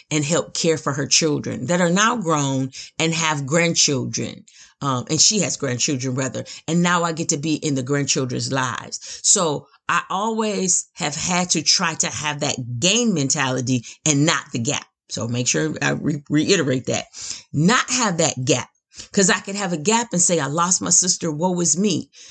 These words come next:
But I have a gain. Yes, I lost my sister, but I gained the ability to be able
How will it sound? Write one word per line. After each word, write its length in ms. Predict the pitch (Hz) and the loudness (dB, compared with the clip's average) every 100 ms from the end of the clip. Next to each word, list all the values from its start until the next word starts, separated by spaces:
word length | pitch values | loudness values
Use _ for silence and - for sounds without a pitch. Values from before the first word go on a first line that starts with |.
| - - | -20 -16
But 200 | 139 190 | -2 0
I 60 | 185 | 0
have 300 | 170 185 151 | 0 -2 0
a 240 | 139 139 _ _ - 123 | -4 -4 _ _ -8 0
gain. 720 | 202 233 302 240 135 110 90 _ _ - | 2 4 2 2 0 -4 -10 _ _ -4
Yes, 460 | 147 277 208 - - | 0 2 0 -2 -4
I 60 | |
lost 320 | 175 262 - 294 | -2 0 0 0
my 120 | 165 | 0
sister, 680 | - 247 - - 131 123 _ _ _ _ | 0 0 -2 -2 -6 -6 _ _ _ _
but 140 | 139 | 0
I 140 | 180 160 131 123 | 0 0 -6 -8
gained 800 | 117 180 220 240 190 139 135 123 _ - _ | 0 2 4 4 2 2 0 -2 _ -20 _
the 140 | 160 | -2
ability 560 | 120 135 175 170 151 151 | -2 0 2 2 2 0
to 80 | 139 | 0
be 240 | 143 143 | 0 2
able 300 | 139 123 127 | 0 0 -6